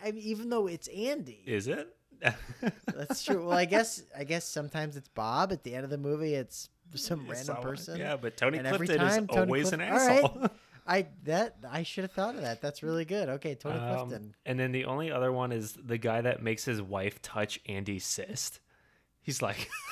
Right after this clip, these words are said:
Speaker 2: <laughs> he's like,
Speaker 1: He
Speaker 2: "Go,
Speaker 1: doesn't,
Speaker 2: go."
Speaker 1: does he make
Speaker 2: <laughs> Yeah, he's,
Speaker 1: her?
Speaker 2: like, nudging her. He's like, "Go,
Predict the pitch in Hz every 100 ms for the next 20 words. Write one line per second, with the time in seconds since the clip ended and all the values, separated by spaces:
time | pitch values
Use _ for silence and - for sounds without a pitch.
0 | - - - - - - - - - -
1 | - 139 - 170 453 381 220 175 151 -
2 | 170 156 123 190 220 247 285 170 262 -
3 | 349 180 139 107 101 185 254 151 104 104
4 | - - 147 151